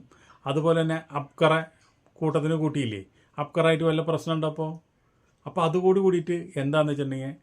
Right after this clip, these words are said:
ഷാനവാസിന് മുമ്പിലുള്ള എല്ലാ പ്രതിബന്ധങ്ങളും തീർന്നു. മോഹൻലാൽ അച്ഛനെ തലോടില്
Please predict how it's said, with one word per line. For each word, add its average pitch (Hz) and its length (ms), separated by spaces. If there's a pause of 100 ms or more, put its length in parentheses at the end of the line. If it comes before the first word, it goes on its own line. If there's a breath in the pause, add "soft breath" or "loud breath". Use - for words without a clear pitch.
(460 soft breath)
ഷാനവാസിന് 139 800 (100)
മുമ്പിലുള്ള 135 440 (100)
എല്ലാ 127 260 (380)
പ്രതിബന്ധങ്ങളും 123 840 (560)
തീർന്നു. 95 380 (920)
മോഹൻലാൽ 139 580
അച്ഛനെ 139 280 (120)
തലോടില് 131 560